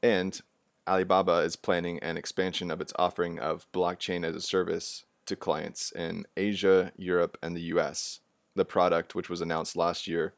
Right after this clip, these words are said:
leverages Alibaba's Ant blockchain platform and I B M's Hyperledger Fabric technology. And in U S news, the first X R P-based crypto exchange has been launched.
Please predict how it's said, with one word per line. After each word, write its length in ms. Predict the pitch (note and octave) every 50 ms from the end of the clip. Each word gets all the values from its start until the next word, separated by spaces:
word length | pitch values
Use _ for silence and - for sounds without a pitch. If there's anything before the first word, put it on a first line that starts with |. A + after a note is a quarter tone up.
| _ _
leverages 520 | - F#2+ F#2 F2+ F#2+ F2+ F#2 F2 E2+ - - -
Alibaba's 800 | - F#2 F#2 F#2+ F2 F2 E2+ F2 F2 E2+ E2+ F#2 - - - - _ _ _ -
Ant 340 | G2 G#2 G#2 - - - - - _ - -
blockchain 580 | - F2+ - - D#2 - - G2 F2 E2+ E2+ E2+
platform 640 | - - - - - - F2 E2 E2+ E2+ - - - _ _ -
and 360 | E2+ F2 F2 E2+ F2 E2+ E2+ -
I 80 | F#2 F#2
B 180 | F2 F2+ F2+
M's 380 | F2+ E2+ E2+ E2 D#2 - - - - - -
Hyperledger 560 | - G2+ G2 G2+ F#2 F2 F2 E2+ E2+ E2 -
Fabric 480 | - - D#2+ D#2 D2 C#2+ - - - - _
technology. 680 | - - C2+ - - - - - - - - - - - _ _ _ _ _ _ _
And 240 | - G#2 A2 A2+ A2
in 160 | G#2+ G2 F#2+
U 140 | F#2 F2+ F2+
S 200 | G2 A#2 - -
news, 380 | F2 E2 E2 F2 F2+ - - - _ _ _ _ _ _ _ -
the 80 | G2
first 480 | - - - F#2 F2+ - - - - - _
X 260 | F#2 F#2 - - -
R 140 | F#2 E2+ F2
P-based 800 | - - - G2+ F#2 F#2 F2+ F2 F2 F2+ F2 E2+ - - - -
crypto 260 | - G#2 - - F2
exchange 480 | - - - - E2+ E2+ E2 F2 F2 -
has 160 | - F2+ F2
been 160 | F2 F2 E2+
launched. 460 | E2+ D#2+ E2+ F#2+ G2 - - - -